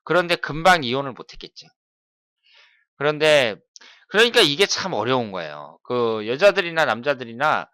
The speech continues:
집안에서 반대를 하면 그걸 반대를 하고 결혼을 한단 말이에요. 반대를 무릅쓰고. 그러면 잘 살아야 되는데 그렇지 못한 경우가 많이 있습니다. 그러니까 제가 볼 때에는 그래요.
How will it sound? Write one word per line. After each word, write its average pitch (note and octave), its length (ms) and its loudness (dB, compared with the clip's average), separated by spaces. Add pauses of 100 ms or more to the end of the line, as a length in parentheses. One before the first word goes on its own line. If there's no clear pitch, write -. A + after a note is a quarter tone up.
(240)
집안에서 E3+ 680 2
반대를 D3+ 420 0
하면 F3+ 360 0
그걸 D#3 320 0 (380)
반대를 F3 420 2
하고 F#3+ 640 2 (420)
결혼을 F3+ 360 2
한단 B3+ 260 0
말이에요. D#3+ 400 4
반대를 D#3 500 4
무릅쓰고. C#3 640 -2 (440)
그러면 G#3+ 320 0
잘 D3 260 0
살아야 A#3 460 4
되는데 D#3+ 600 2 (360)
그렇지 F#3+ 380 -2
못한 D3+ 360 -8
경우가 B2 460 -4
많이 A#2 280 -8
있습니다. D3 380 -14 (880)
그러니까 C#3+ 600 2 (520)
제가 D#3 240 2
볼 F#3+ 180 0
때에는 E3 320 0
그래요. A2 440 -4